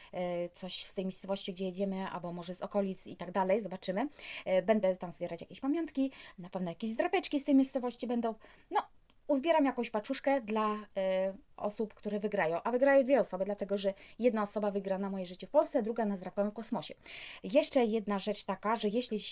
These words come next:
okaże się, że i, że kilka osób wygra, no to wśród tych osób po prostu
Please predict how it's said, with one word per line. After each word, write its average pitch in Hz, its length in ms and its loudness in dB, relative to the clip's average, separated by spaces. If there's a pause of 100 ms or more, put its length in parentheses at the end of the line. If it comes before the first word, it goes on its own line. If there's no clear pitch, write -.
okaże 202 360 -2
się, 196 180 -2
że 196 300 0 (320)
i, 240 360 -2 (1000)
że 220 140 -6
kilka 269 280 0
osób 240 280 0
wygra, 220 300 2
no 262 100 2
to 233 120 -6
wśród 240 260 -2
tych - 180 -4
osób 220 220 -4
po - 60 -16
prostu - 260 -4